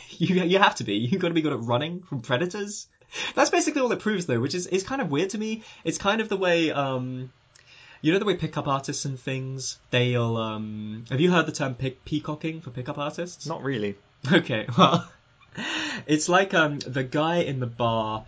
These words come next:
Speaker 1: who's wearing, uh, an obviously goofy hat.
Speaker 2: Right.
Speaker 1: Right? Not like a hat and you're like, "That guy looks quite cool," but, like, a hat that is, like, too garish. Or, like,
Speaker 2: Uh-huh.
Speaker 1: a jacket or a, a stupid t-shirt. Or he's wearing sunglasses indoors.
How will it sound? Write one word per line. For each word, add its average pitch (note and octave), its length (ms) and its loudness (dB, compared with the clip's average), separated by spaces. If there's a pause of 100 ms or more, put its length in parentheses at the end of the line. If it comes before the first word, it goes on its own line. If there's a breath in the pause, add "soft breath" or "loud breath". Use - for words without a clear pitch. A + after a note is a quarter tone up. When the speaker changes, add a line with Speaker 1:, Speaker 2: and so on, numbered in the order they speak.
(200 loud breath)
Speaker 1:
who's A#2+ 240 0
wearing, A2 680 -2
uh, G#2+ 340 -6
an A2+ 220 -6 (360)
obviously B2 1080 0 (240)
goofy A2 440 -4
hat. - 540 -12 (180)
Speaker 2:
Right. - 340 -8 (680)
Speaker 1:
Right? A2+ 340 2
Not G#3+ 200 4
like C#4 180 2
a B3 40 2
hat F3 340 6
and D#3 80 -4
you're D3 100 -2
like, C#3 160 -4
"That D#3 100 -6
guy B2 80 0
looks A#2+ 220 -2
quite A#2 260 -10
cool," A2 360 -6 (400 loud breath)
but, C#3+ 100 4
like, D#3 160 4
a D#3+ 40 2
hat - 300 4
that D#3+ 120 2
is, B2+ 200 -2
like, A2 460 -2
too E3+ 320 0
garish. - 760 -4 (240)
Or, B2+ 100 2
like, B2 180 4
Speaker 2:
Uh-huh. - 80 2
Speaker 1:
a - 20 -12
jacket A#2+ 540 0
or A#2 220 -2
a, A#2 160 0
a A#2+ 80 -4
stupid D3 360 -4
t-shirt. A#2+ 520 -4 (180 loud breath)
Or D3+ 100 2
he's E3 80 2
wearing F3 140 0
sunglasses B2+ 580 -2
indoors. A2 540 -4